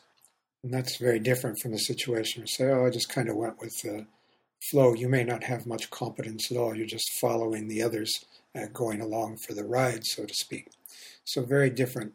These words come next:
notion, a positive absorption, uh, a kind of engagement. And it becomes a vital engagement when we talk about it being with a project or an idea or an activity that has a great deal of,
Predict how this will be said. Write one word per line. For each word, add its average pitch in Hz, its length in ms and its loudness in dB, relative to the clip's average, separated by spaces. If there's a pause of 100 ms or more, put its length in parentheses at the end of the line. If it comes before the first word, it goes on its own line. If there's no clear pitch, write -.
notion, - 420 -6
a 104 80 -10
positive 123 680 -2
absorption, 113 840 -4 (440)
uh, 113 380 -8 (340)
a - 80 -16
kind 127 360 0
of 117 140 0
engagement. 110 720 0 (420)
And 127 120 -4
it 110 100 -8
becomes 131 400 -4
a 110 80 -2
vital 123 500 4
engagement - 800 -6 (520)
when 120 140 -6
we 123 100 -4
talk 127 260 -2
about 120 260 -2
it 110 220 -6 (400)
being 123 480 -2
with 120 200 -4
a - 60 -4
project 123 680 0
or 110 100 -6
an 104 140 -6
idea 113 600 -2
or 98 140 -4
an 95 140 -10
activity 120 600 -4 (320)
that 123 120 -8
has 123 160 -4
a 110 60 -6
great 127 380 0
deal 120 380 -2
of, 104 340 -8